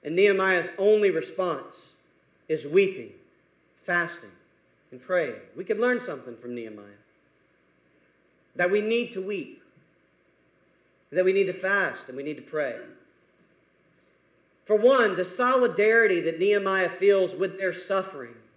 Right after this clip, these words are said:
is so incredibly thick. Listen to me, y'all. Nehemiah had a comfortable life.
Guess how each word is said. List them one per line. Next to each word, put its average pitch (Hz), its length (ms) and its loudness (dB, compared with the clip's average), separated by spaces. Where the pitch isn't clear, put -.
is 151 120 -10
so 214 320 6
incredibly 170 580 0
thick. - 480 -8
Listen 247 300 -4
to 190 100 -10
me, 151 100 -6
y'all. 127 300 -10
Nehemiah 277 540 -2
had 196 180 -4
a 180 60 -2
comfortable 147 580 -8
life. 156 180 -8